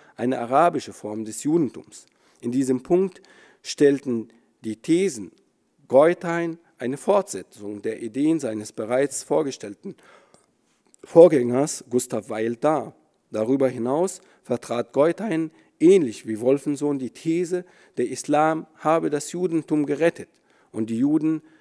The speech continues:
durch die Gründung eines großen Reichs mit relativ großer Bewegung und, äh,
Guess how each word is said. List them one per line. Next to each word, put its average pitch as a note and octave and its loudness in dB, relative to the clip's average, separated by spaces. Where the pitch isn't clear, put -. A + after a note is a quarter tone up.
durch B2+ -4
die A#2+ -10
Gründung B2 -2
eines G#2 -12
großen C#3+ 4
Reichs A2+ -6
mit A2 -10
relativ D#3+ 0
großer C#3 2
Bewegung G#2+ 0
und, G#2+ -10
äh, G#2+ -8